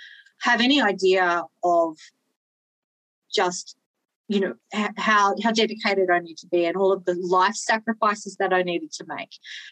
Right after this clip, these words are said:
And I look back now and I realize that I wasn't actually willing to make those changes and to make those sacrifices, but, um, that came a lot later, that learning. Um, and so then when I was in my, so that was in my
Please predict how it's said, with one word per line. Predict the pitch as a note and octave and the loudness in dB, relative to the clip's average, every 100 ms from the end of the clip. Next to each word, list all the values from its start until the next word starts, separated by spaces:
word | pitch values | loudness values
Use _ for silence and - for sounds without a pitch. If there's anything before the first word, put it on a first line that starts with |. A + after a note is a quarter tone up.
| - | -2
And | A3+ A3 | 2 2
I | A3+ A#3 | 4 2
look | C4 D4 | 2 0
back | - A3 | -2 0
now | G#3 F#3+ | 0 0
and | F#3 | 2
I | F3 | 0
realize | F3 F3+ F#3 F3 F3+ | 2 2 4 2 0
that | F3+ | -2
I | F3+ | -2
wasn't | F#3 A#3 G#3+ | 0 0 0
actually | F3 - E3+ E3 D#3+ | -2 -2 -6 -6 0
willing | F3+ A3+ C#4 D4+ - | 0 2 0 -4 -4
to | B3 | 0
make | A#3 A3+ A3 | 2 2 0
those | A3+ A3 A3 | 0 0 -2
changes | G#3 F#3 F#3+ G#3 - | -4 -2 -2 -2 -4
and | G3 | -6
to | G3 | -2
make | F3 E3+ - | -4 -4 -4
those | G#3 | -4
sacrifices, | - A3 A3+ A3+ A#3+ A#3+ D4+ G4 - - - - - - - _ | -4 -4 -4 -2 -2 -2 -2 -2 -6 -20 -20 -18 -20 -20 -20 _
but, | A3 G#3 D#3+ - - _ - | 2 2 2 -2 -8 _ -2
um, | F#3+ F#3 | 0 2
that | G3+ G3+ | 0 -2
came | - F#3+ | -2 -4
a | F3 | -2
lot | E3+ F#3 | -4 -4
later, | D#3+ D#3+ D#3 D3 - _ | -2 -2 -4 -6 -12 _
that | - - | -6 -6
learning. | D#3+ D#3 A3+ A3 _ _ - - _ - | -8 -10 -12 -14 _ _ -20 -20 _ -2
Um, | G3+ G3 F#3+ F#3+ F#3 - - | 2 2 2 0 -4 -8 -4
and | A3+ | 0
so | C4 | 2
then | D4+ F4 | 4 4
when | F#4 | 4
I | F4+ | 4
was | D#4+ C4+ | 2 2
in | B3 | 2
my, | A3 G3+ F#3+ F#3+ | 4 2 0 -4
so | C4 | -2
that | C#4 | 2
was | D4 D4 | 2 2
in | |
my | C4 | 2